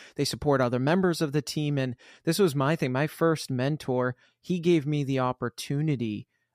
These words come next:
out of the gate. And I've always felt, I don't wanna say this, like, debt, because then there's this, like, attached obligation. I do it out of my heart because someone saw something in me,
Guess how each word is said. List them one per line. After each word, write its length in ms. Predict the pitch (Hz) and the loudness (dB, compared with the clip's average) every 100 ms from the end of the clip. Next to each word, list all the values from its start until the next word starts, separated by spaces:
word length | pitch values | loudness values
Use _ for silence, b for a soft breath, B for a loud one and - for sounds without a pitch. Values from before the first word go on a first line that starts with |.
| _ | _
out 200 | 143 143 | 0 2
of 60 | 135 | 0
the 80 | 123 | -4
gate. 420 | - 139 127 - | -2 0 0 -4
And 100 | 131 | -4
I've 280 | 135 139 127 - | -2 -2 -4 -2
always 420 | 160 196 180 - | 2 4 2 -2
felt, 320 | - 151 131 _ | 0 0 -2 _
I 80 | 190 | -6
don't 160 | 254 349 | -4 -2
wanna 160 | 349 | -4
say 220 | 277 - 202 | -4 -4 -2
this, 260 | 147 - | -2 -2
like, 180 | 135 117 120 - | -4 -6 -8 -6
debt, 220 | 123 113 | -6 -6
because 220 | 135 131 | -6 -6
then 100 | 131 | -4
there's 200 | 220 208 | -4 -4
this, 220 | 147 135 - | -4 -4 -2
like, 260 | 127 113 | -4 -4
attached 600 | 110 - - 131 127 - - | -8 -8 -4 -2 -2 -6 -10
obligation. 760 | - 135 139 135 113 117 - 143 | -8 -6 -4 -4 -4 -6 -6 -8
I 60 | |
do 260 | 135 156 196 | -4 -2 0
it 80 | 151 | 2
out 180 | 135 135 | 2 2
of 220 | 127 - b b b | 0 -4 b b b
my 140 | 147 | -2
heart 240 | 135 143 139 | 2 2 0
because 260 | 143 143 | -2 -4
someone 480 | - 156 151 147 143 | -2 0 0 0 -2
saw 240 | 135 - 123 | -2 -2 -2
something 440 | - 135 - 123 | -2 -6 -6 -8
in 200 | 120 127 | -6 -4
me, 320 | 156 170 151 | -2 -2 -4